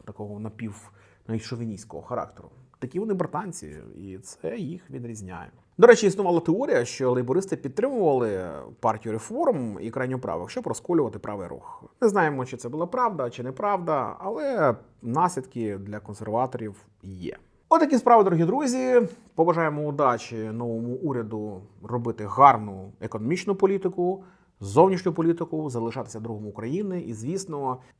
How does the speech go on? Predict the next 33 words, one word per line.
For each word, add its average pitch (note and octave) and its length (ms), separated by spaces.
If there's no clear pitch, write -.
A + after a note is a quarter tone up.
на A2 120
сьогодні E3 680
дуже A#2 300
важкий F#2+ 340
період D3 360
буде, A2+ 220
особливо A#2 400
з - 60
потенційним G#2 500
обранням G2 380
Трампа. G2 440
Британці, D#3 800
як A2 160
завжди, G#2+ 320
потрібні G#2+ 440
нам F#2+ 300
як G2+ 120
друзі. F#2+ 400
І G2+ 140
сподіваємося, B2 600
що D3+ 180
лейбористи, A#2+ 720
що - 180
консерватори, B2 760
зокрема A#2 300
Борис A2 300
Джонсон, G#2 440
спробують D3+ 400
вмовити A#2+ 420
республіканців G#2+ 600
при G#2 120
владі C#3+ 400
бути A#2+ 460